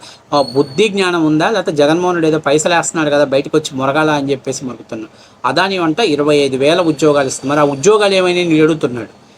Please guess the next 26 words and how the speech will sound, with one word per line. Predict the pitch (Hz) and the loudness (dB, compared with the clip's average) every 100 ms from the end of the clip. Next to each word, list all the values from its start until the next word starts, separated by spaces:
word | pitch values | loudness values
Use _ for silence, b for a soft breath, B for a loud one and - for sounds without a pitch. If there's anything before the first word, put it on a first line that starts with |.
| b 156 | b -6
అంటే | 175 208 185 | -2 0 2
అసలు | 226 165 196 | 0 -2 -2
మీ | 180 | -2
ఒప్పందమే | 170 143 - 196 226 233 262 285 294 214 | 0 0 0 -2 0 0 4 4 2 0
అదాని | 170 220 240 | 0 0 0
యాక్సెప్ట్ | 196 - 247 - | -2 0 -2 2
చేయలేదనే | 233 285 277 247 | 2 4 2 2
కదా | 180 160 | 0 2
నేను | 156 | 4
లెక్కలో | 147 151 220 202 | 2 2 2 2
చెప్పాలంటే. | 165 170 151 120 147 170 - - B B B | 2 0 0 0 0 0 -2 -6 B B B
అదాని | 147 202 226 214 254 339 - _ _ - | 0 2 2 2 0 -2 -6 _ _ -4
ఒక | 156 | -2
పిచ్చి | 170 208 160 - 277 | -2 -4 -10 -2 0
కాగితం | 277 220 202 208 | 2 0 0 -4
కింద | 190 196 | -4 -2
జగన్మోహన్ | 214 175 175 185 180 | 0 0 0 0 0
రెడ్డిని | 170 175 | 0 0
పరిగణించాడు. | 151 147 147 131 135 120 123 139 B B | 0 2 0 0 -2 -2 -4 -8 B B
అందుకని | 156 196 214 214 | -2 0 -2 0
చెప్పేసి | 196 196 185 | 0 0 0
ఏదో | 170 196 | 0 0
తూతూ | 190 180 196 | 0 0 0
మంత్రంగా | 180 170 165 165 | 0 0 0 -2
అక్కడికి | 151 147 147 | 0 0 -2
వచ్చి | 139 190 143 | -2 0 0